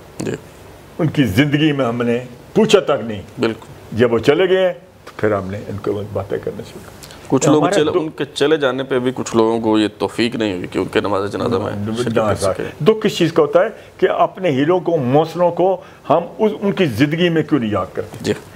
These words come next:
Speaker 2: हम उनके ऊपर फिल्म क्यों नहीं बनाते?
Speaker 1: जी।
Speaker 2: इंडिया ने फिल्में बनाई हैं,
Speaker 1: बिल्कुल, बिल्कुल।
Speaker 2: दुनिया में फिल्में बनी हैं।
Speaker 1: जी।
Speaker 2: आपके जो हीरोज़ हैं,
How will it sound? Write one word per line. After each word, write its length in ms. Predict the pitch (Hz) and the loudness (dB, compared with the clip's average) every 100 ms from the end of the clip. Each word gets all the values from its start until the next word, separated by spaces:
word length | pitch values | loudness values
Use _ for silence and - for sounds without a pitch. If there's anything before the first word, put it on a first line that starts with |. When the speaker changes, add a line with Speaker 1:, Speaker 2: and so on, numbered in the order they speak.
| - | -4
Speaker 2:
हम 200 | 139 156 | 0 2
उनके 180 | 165 170 | 2 0
ऊपर 160 | 160 156 | 2 2
फिल्म 300 | - 190 170 | 2 0 -2
क्यों 160 | 143 | -6
नहीं 100 | 120 | -6
बनाते? 300 | 107 101 95 | -4 -6 -6
Speaker 1:
जी। 200 | - - | -8 0
Speaker 2:
इंडिया 200 | 135 190 | 4 4
ने 60 | 190 | 4
फिल्में 340 | 139 123 113 | 0 0 -2
बनाई 200 | 107 101 | -2 -2
हैं, 100 | 98 | 2
Speaker 1:
बिल्कुल, 260 | 131 185 285 | 2 2 -4
बिल्कुल। 220 | 220 123 | -6 2
Speaker 2:
दुनिया 240 | 156 202 220 | 2 4 2
में 80 | |
फिल्में 320 | - 143 120 117 | 2 0 0 -2
बनी 180 | 107 | -4
हैं। 260 | 107 107 101 | -6 -8 0
Speaker 1:
जी। 120 | 104 | 0
Speaker 2:
आपके 300 | 127 - 190 | 2 0 0
जो 140 | 151 101 | 2 4
हीरोज़ 380 | 151 202 160 | 4 4 4
हैं, 280 | 127 165 202 | 2 2 -4